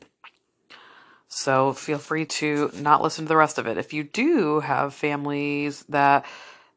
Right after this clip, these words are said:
bicker and yell, and maybe you've got a cousin that might steal your prescription medication if you leave it out, you know, if you've watched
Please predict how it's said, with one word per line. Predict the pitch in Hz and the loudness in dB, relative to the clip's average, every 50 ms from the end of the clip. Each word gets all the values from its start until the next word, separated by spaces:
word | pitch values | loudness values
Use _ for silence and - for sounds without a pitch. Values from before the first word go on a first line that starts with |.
| _ 156 | _ 2
bicker | - 175 175 - 180 175 175 175 | 2 2 4 6 8 8 8 8
and | 175 170 165 156 | 6 4 0 -2
yell, | 147 156 160 160 165 160 165 160 160 | 2 4 6 6 8 6 6 6 4
and | 156 147 | 0 0
maybe | 143 143 147 151 | 0 -2 -2 -2
you've | 156 151 | -4 0
got | - 151 147 151 | 2 2 2 2
a | |
cousin | 147 - - 156 147 156 160 | 0 0 -2 -2 -2 0 0
that | 156 156 135 | 0 2 2
might | 151 151 156 | 2 0 0
steal | - - - 160 156 160 | -2 -4 0 0 2 2
your | 156 151 147 | 0 0 -2
prescription | 156 147 - - 160 151 - 160 | -2 -2 0 -2 -2 -2 -2 2
medication | 156 151 151 147 - - 156 156 151 - - 156 156 | 2 2 2 0 -4 -4 -4 -4 -4 -4 -6 -6 -6
if | 147 - | -8 -6
you | 151 147 | -8 -6
leave | 147 151 147 147 | -4 -4 -2 2
it | 143 | 4
out, | 147 151 151 151 151 - | 6 6 6 6 4 2
you | 156 | -2
know, | 160 156 160 | -2 -2 -2
if | 156 151 - | -2 -4 -6
you've | 156 160 170 175 170 156 147 | -8 -6 -4 -4 -6 -6 -4
watched | 139 147 151 160 160 160 - - - - | -2 2 4 4 4 4 2 -6 -12 -16